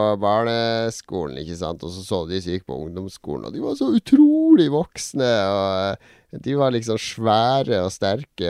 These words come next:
og voksne. Det husker jeg godt da jeg gikk på barneskolen. Og så når du gikk på ungdomsskolen, så så du de som gikk på videregående, og herregud, de var jo eldgamle. Altså, nå når du er voksen og ser folk som går på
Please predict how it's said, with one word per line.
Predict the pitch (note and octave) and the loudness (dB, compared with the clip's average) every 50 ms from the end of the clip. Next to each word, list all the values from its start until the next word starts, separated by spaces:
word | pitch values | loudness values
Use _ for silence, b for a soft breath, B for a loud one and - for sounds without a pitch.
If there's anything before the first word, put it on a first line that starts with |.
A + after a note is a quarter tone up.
| D#2+ D2 | -2 -2
og | D2 | -4
voksne. | D#2 F#2 - - - - - - - E2 D2 C#2+ C#2 A#1+ G#1 | -4 -6 -8 -8 -12 -16 -12 -8 -6 -6 -6 -6 -8 -8 -8
Det | F#2 G#2+ C#3 | -8 -6 -6
husker | F3+ - - - A#2+ | -8 -6 -4 -4 -2
jeg | A2+ | 0
godt | B2+ C#3+ - | 0 -2 -4
da | - F2 | -6 -6
jeg | E2+ F2 F2+ | -6 -6 -6
gikk | F2+ D#2+ | -8 -8
på | - | -6
barneskolen. | E2 D#2+ F2 F#2 F#2 - - - D2+ C2+ | -6 -6 -6 -8 -10 -12 -12 -10 -10 -8
Og | A1+ C2+ G2+ | -6 -6 -4
så | G#2+ A#2 | -4 -4
når | A#2 B2 B2+ | -4 -2 -2
du | B2+ A#2+ | -2 -2
gikk | A#2+ | 0
på | B2+ A#2 A#2+ | 0 0 0
ungdomsskolen, | C#3+ F3 F3+ E3+ D#3+ A#2+ G#2 | 0 -4 -4 -2 -2 -2 -2
så | G2 G2+ G#2 | -4 -4 -2
så | B2 A#2 G#2+ | -2 -2 0
du | G#2+ | -2
de | A#2 | -4
som | A2+ A#2 G#2+ | -2 -4 -4
gikk | G2+ A2 | -2 -2
på | G#2+ F#2+ | -4 -4
videregående, | G2 G#2 A2 A#2 C3+ B2 G#2+ G2+ D2+ C#2 D2 D2 | -2 -4 -4 -4 -4 -4 -2 -2 -2 -2 -4 -4
og | D2+ - - | -6 -4 -4
herregud, | F#2+ G2 F#2+ F2 - - G#2 G#2 F#2+ - | -6 -8 -8 -10 -10 -10 -10 -10 -8 -8
de | G2 G#2+ A2+ | -8 -4 -4
var | G#2 F#2 E2+ | -4 -4 -4
jo | D#2+ D#2+ D#2+ b b b b b _ _ _ | -4 -6 -8 b b b b b _ _ _
eldgamle. | - A#2 A2 A#2 B2+ C#3+ D3+ - C3+ B2 A#2 G2+ D#2 C2+ C#2 C#2+ D#2+ b b b b b b b b b | 0 0 2 2 -2 -4 -2 0 2 2 2 2 -2 -6 -10 -12 -12 b b b b b b b b b
Altså, | - A#2+ B2+ C#3 C#3+ | -4 -2 0 2 4
nå | C#3 C#3 D3+ E3 E3+ | 4 4 4 4 4
når | D#3 C3 B2 | 4 4 4
du | B2 A#2+ | 4 4
er | A#2+ | 4
voksen | A#2 A#2+ C#3+ - - - - A#2+ | 2 2 0 -2 -4 -8 -8 -4
og | G#2+ G#2 G2+ | -4 -4 -2
ser | - A#2 A2+ A2+ G#2 F#2+ F2 - - - _ _ | -2 -2 -2 -2 -2 -4 -6 -10 -16 -20 _ _
folk | - G#2+ A2+ A#2 - - | -8 -6 -6 -6 -8 -10
som | - F2+ E2+ | -12 -8 -6
går | F#2+ G2+ F#2 - | -4 -4 -6 -6
på | - D#2 D#2+ | -8 -6 -4